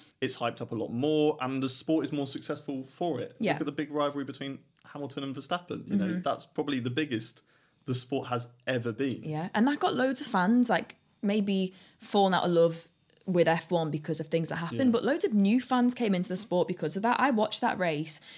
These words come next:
Speaker 2: with all my housemates at
Speaker 1: Mm-hmm.
Speaker 2: home, not really interested in F one, any of them, and they were like, "Oh my God,
Speaker 1: Yeah.
Speaker 2: what is going on? What does this mean?" And it all kicked off, and it's all over Twitter, all over socials,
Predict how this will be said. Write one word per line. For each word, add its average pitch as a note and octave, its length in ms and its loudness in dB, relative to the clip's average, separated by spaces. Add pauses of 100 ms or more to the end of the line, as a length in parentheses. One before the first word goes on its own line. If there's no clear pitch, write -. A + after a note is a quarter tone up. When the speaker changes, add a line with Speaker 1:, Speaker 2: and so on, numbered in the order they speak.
(180)
Speaker 2:
with F3+ 100 2
all G#3 160 6
my A#3+ 120 4
housemates E3 680 0
at E3 120 -2
Speaker 1:
Mm-hmm. - 120 -2
Speaker 2:
home, D#3 220 0 (260)
not C4+ 160 2
really C4 160 2
interested A3+ 400 2
in D#3 60 0
F D3 180 -4
one, D#3+ 160 2
any D3+ 160 -2
of F#3 180 -4
them, F3+ 180 0
and E3 100 -4
they G#3+ 80 -4
were A#3 80 -4
like, G3+ 200 -6 (220)
"Oh E4+ 220 6
my D#4 320 -2
God, - 140 -2 (220)
Speaker 1:
Yeah. G3+ 200 4
Speaker 2:
what D#4 160 10
is E4+ 100 2
going D#4 160 2
on? D#4+ 140 2
What D#4 180 -2
does D#4+ 140 0
this D#4+ 200 0
mean?" B3+ 300 4
And C#4+ 80 2
it - 100 -2
all C4 200 4
kicked - 260 -4
off, G#3+ 160 0
and F3+ 60 -4
it's F3 80 -4
all E3 120 -2
over D3+ 120 -4
Twitter, A3 400 0
all F#3 40 4
over F3 120 -4
socials, G3 520 2